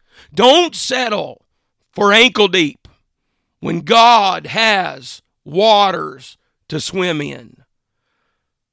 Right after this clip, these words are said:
Paul said in the book of Romans, chapter number eleven,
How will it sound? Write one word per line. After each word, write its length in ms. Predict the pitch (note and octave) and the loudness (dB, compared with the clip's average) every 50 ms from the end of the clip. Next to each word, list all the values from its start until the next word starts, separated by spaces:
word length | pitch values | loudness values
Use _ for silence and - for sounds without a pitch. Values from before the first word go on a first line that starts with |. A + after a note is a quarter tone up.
| _ _ | _ _
Paul 320 | - D3+ G#3+ G#3 G3+ F#3 F3 | -10 -6 -4 -4 -4 -4 -4
said 300 | - - G#3 G#3 G#3 F#3 | -6 -8 -6 -6 -6 -6
in 100 | F#3 F#3 | -4 -6
the 80 | F3+ | -6
book 180 | D#3+ G3 - - | -6 -8 -8 -8
of 140 | F3 D3 D#3 | -8 -4 -2
Romans, 500 | F#3 G3+ A3 A3+ A#3 B3+ B3+ - - - | 0 0 0 0 -2 -4 -4 -6 -8 -10
chapter 380 | - G#3+ - - _ - F3+ | -10 -10 -10 -10 _ -14 -12
number 260 | E3+ F3 F3+ D#3+ D#3 | -12 -12 -10 -8 -8
eleven, 640 | D#3 D#3 D#3 E3 F3+ G3+ G3 E3+ G3+ G3+ F#3 E3 | -8 -6 -6 -6 -6 -6 -6 -6 -8 -10 -10 -14